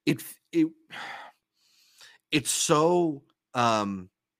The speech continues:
it's so, it's so excessive and so indulgent. It just, it, it almost crosses the point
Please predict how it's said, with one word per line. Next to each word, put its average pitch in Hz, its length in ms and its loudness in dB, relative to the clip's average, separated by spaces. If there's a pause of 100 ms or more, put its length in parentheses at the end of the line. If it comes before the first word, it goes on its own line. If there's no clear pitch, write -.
(960)
it's - 200 -8
so, 147 340 2 (140)
it's 117 180 -12
so 143 680 0
excessive 104 920 -4
and 98 220 -8
so 131 320 0
indulgent. 107 760 -2
It 101 180 -6
just, - 320 -8 (460)
it, 131 40 -6
it 120 320 -4
almost 143 340 0
crosses 147 600 0
the 117 80 -10
point 113 520 -2